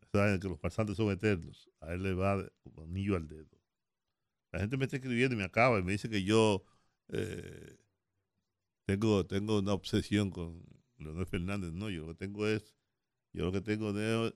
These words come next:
obsesión contra él, al contrario, no tengo nada en su contra. Pero, oye, esto me tienes harto, eso sí es verdad. Estoy harto. Harto con, con, con J.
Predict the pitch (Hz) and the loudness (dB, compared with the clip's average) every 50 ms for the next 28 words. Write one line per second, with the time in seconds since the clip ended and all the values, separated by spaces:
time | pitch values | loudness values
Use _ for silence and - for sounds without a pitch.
0 | - - 98 104 - - 117 98 - - 98 98 90 82 78 73 - 76 73 - | -6 -8 -8 -6 -2 -2 -2 -2 2 2 4 4 4 2 0 -2 -6 -10 -10 -10
1 | 80 69 64 - - _ _ _ - - _ _ 87 87 92 95 85 - - - | -12 -12 -12 -16 -20 _ _ _ -20 -20 _ _ -6 -4 -4 -4 -6 -8 -14 -20
2 | _ _ _ _ _ _ _ _ _ _ 82 90 98 98 98 95 107 101 87 80 | _ _ _ _ _ _ _ _ _ _ -8 -6 -4 -2 2 2 2 2 2 0
3 | 71 - 85 - - 82 87 85 80 65 62 _ _ _ _ _ _ _ _ _ | -4 -8 -12 -10 -8 -8 -8 -8 -10 -14 -18 _ _ _ _ _ _ _ _ _
4 | _ _ _ _ _ - - - - _ _ _ _ _ - - - - - _ | _ _ _ _ _ -12 -12 -12 -18 _ _ _ _ _ -20 -20 -20 -20 -16 _
5 | - - _ _ _ _ _ - 95 82 - 107 110 98 82 92 78 67 - - | -18 -18 _ _ _ _ _ -6 -6 0 2 4 4 4 4 2 0 0 -6 -14
6 | - _ _ _ - 107 98 - - 101 104 107 87 73 67 62 - _ _ _ | -20 _ _ _ -4 -4 -2 0 0 0 0 0 -2 -4 -12 -18 -20 _ _ _
7 | _ _ _ _ _ _ _ _ - 90 98 101 101 87 87 82 85 - _ _ | _ _ _ _ _ _ _ _ 0 0 2 2 2 2 0 -2 -8 -14 _ _
8 | _ _ _ _ _ _ _ _ _ _ _ _ _ _ _ _ _ _ _ _ | _ _ _ _ _ _ _ _ _ _ _ _ _ _ _ _ _ _ _ _
9 | - 95 98 107 113 - 156 160 160 123 87 87 80 - - - - _ 85 82 | -2 0 0 0 -2 -6 -6 -2 0 0 0 0 -2 -4 -10 -20 -20 _ -14 -14
10 | 73 - 76 69 - - 95 95 98 92 - - - | -14 -14 -16 -18 -6 0 2 2 2 2 0 -8 -18